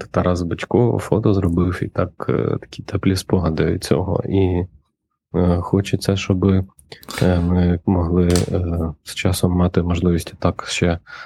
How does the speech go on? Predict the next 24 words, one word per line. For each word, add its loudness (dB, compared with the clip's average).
собі -2
ходити, 0
е, -2
безтурботно, -2
цей. 0
Але 4
які 0
би 0
ці 0
жахливі 2
події 2
не 2
були, 2
то 0
я 0
думаю, 2
що, 0
е, 0
цей 2
досвід 0
нас, 0
е, 0
сильно 0
збагатить. -2